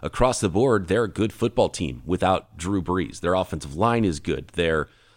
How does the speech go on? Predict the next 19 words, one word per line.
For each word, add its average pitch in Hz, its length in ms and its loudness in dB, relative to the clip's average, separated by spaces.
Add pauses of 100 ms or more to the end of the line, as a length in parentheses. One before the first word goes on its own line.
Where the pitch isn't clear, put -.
(160)
uh, 76 160 -2
defensive 98 580 -2
line 78 280 0
is 69 180 -8
good. 71 260 -6
You 92 80 0
mentioned 95 280 -2
Lattimore, 98 400 2
who's 92 160 0
been 87 160 0
locking 98 340 2
people 104 340 -2
up, 104 280 4
and 90 300 0
it's 92 160 -6
been 90 240 0
Minshew 113 360 2
to 87 80 0
Chark. 113 400 0